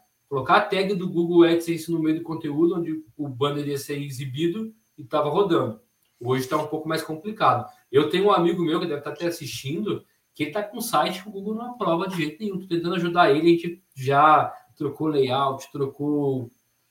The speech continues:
colocou mais conteúdo, otimizou um monte de coisa. O Google não tá aceitando. Então, assim, eles tão um pouco mais criteriosos agora.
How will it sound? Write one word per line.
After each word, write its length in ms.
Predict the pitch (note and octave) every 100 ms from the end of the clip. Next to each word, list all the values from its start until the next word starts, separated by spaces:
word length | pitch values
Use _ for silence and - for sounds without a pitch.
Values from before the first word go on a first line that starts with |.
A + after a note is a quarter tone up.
| _ _ _ -
colocou 240 | E3 F3
mais 140 | E3+ -
conteúdo, 760 | E3+ E3+ D3+ D#3+ F3 E3+ E3+
otimizou 400 | E3+ F3+ E3+ F3+
um 20 |
monte 180 | F#3 G3
de 60 | F3
coisa. 200 | F#3+ - _ -
O 40 |
Google 340 | D#3 E3 G3+ A3
não 120 | -
tá 200 | G3 F#3+
aceitando. 480 | G#3+ A3 A3 F3 C3
Então, 160 | D#3
assim, 340 | E3+ - C#3 - _ _ _ _
eles 220 | E3+ G3
tão 160 | A3 A3
um 40 |
pouco 220 | A3 G#3+ G#3
mais 220 | G3+ G3
criteriosos 760 | G#3 G3+ G#3 E3 D#3 C#3+ A#2+
agora. 360 | A#2 G#2+ G#2